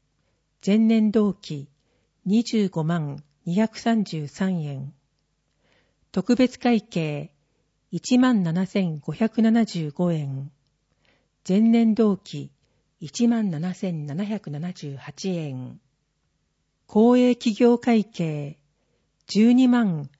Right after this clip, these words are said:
八千八百三十円。前年同期、十二万五千七百一円。グラフ終わり。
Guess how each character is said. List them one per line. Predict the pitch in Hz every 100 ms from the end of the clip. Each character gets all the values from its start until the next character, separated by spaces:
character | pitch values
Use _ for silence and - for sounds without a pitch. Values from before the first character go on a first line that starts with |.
| _
八 | - 170
千 | - - 254 214
八 | - 160 -
百 | 208 -
三 | - 226
十 | 226 226 214
円。 | 165 143 139 160 _ _ _ _ _ _ _ _ -
前 | 185 220
年 | 226 226 214
同 | 220 202
期、 | - - 139 - _ _ _ _
十 | - 214 226
二 | 226
万 | 220 208 156 139 - _ _ _
五 | 170
千 | 165 - 240 190
七 | 156 185
百 | 190 180 -
一 | 143 131 185
円。 | 165 147 127 135 _ _ _ _ _ _ _ _ _ _ _ _ -
グ | 220
ラ | 247 214
フ | 170 156 143 - _
終 | 151 147
わ | 165 156
り。 | 151 139